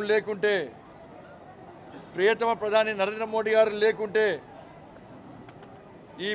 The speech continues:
పవిత్ర కార్యం జరిగేదా? అయోధ్యలో దివ్యమైన భవ్యమైన రామ మందిర నిర్మాణం జరిగేదా? త్రీ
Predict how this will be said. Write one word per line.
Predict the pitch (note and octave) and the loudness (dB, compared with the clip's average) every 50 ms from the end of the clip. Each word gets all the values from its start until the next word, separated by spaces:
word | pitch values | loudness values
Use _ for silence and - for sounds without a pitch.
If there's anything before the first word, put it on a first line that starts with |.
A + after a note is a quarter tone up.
| G3+ - | -2 0
పవిత్ర | F#3 F#3 F#3 A3 G#3+ - - A3 F3+ F#3+ | 0 0 0 -2 -6 -6 -6 -4 0 2
కార్యం | F#3+ G3 G3+ G3+ G3 F#3 D3 E3+ | 2 2 2 2 -2 -4 -2 -2
జరిగేదా? | F3+ F3 F3+ F3+ F#3 F3+ E3 E3+ E3+ E3 D3+ C3+ A2+ G2+ - - - - - - - - - - - - - - - - - - - - - - - - - - - - | -2 0 0 0 0 0 2 2 2 2 2 2 0 -4 -8 -16 -20 -20 -20 -20 -20 -20 -20 -20 -20 -20 -20 -20 -20 -20 -20 -20 -20 -20 -20 -20 -20 -20 -20 -10 -4 -2
అయోధ్యలో | D#3+ G3+ A3+ A#3 A#3 G3+ F#3+ A#3 A3+ A3+ A3+ A3+ F#3+ D#3+ E3+ | 0 2 4 4 2 2 0 -2 0 2 0 0 0 -4 -8
దివ్యమైన | G3+ F#3+ F#3 A3+ A#3 A3+ A3 A3+ A#3 A3+ A3 A3+ A3 G#3+ F3+ D3 E3 | -10 -4 0 0 0 2 2 0 0 0 2 4 4 4 2 2 0
భవ్యమైన | G3 A3+ G3 G#3 A3+ A3 G#3+ A3 A3 A3 A3 A3 G#3+ G#3 F#3+ F#3+ | 0 0 2 0 -2 0 0 0 0 2 4 4 4 4 6 6
రామ | G3 G#3 A3 A3 A3 A3 A3 A3 | 6 6 4 2 0 -2 -2 -2
మందిర | A3 A3 G#3+ A3 A3 G3 G3 | -4 -2 -2 -4 -2 -2 -2
నిర్మాణం | G3+ G3+ G3+ G#3+ G#3+ G#3+ G#3+ G#3 G3 D#3 F#3 | -2 0 2 2 2 2 2 -2 -2 0 2
జరిగేదా? | F#3 G3 G3 G3 G3+ G#3 G3+ F#3 F#3+ F#3+ F#3+ F3+ D#3+ C3+ G#2 - - - - - - - - - - - - - - - - - - - - - - - - - - - - - - - - - - - | 2 2 2 4 4 4 6 6 6 8 8 8 6 4 0 -4 -14 -20 -20 -20 -20 -20 -20 -20 -20 -20 -20 -20 -20 -20 -20 -20 -20 -20 -20 -20 -20 -20 -20 -20 -20 -20 -20 -20 -20 -20 -20 -20 -12 -6
త్రీ | F#3+ A#3 | -2 0